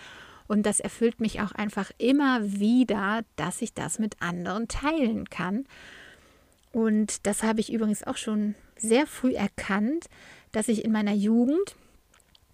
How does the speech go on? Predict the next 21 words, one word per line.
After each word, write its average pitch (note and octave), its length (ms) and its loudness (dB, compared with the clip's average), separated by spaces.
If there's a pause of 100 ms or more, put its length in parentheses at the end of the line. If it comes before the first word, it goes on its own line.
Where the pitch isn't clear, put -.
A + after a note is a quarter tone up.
(260)
äh, G#3 260 4
war G#3+ 140 2
wirklich A#3+ 260 2
die - 180 -4
einzige D4 440 4
Zeit, G#3 420 2
wo A3 100 2
es - 140 0
mir A3 300 6
top - 220 0 (180)
ging G#3 260 6
und F3 140 -4
ich - 200 -4
richtig - 720 -2
gut A#3 200 0
drauf D#4 540 2
war A3 480 4
und A3 180 -4
ich - 160 -2
nicht D#4 320 2
irgendwelche G3+ 640 0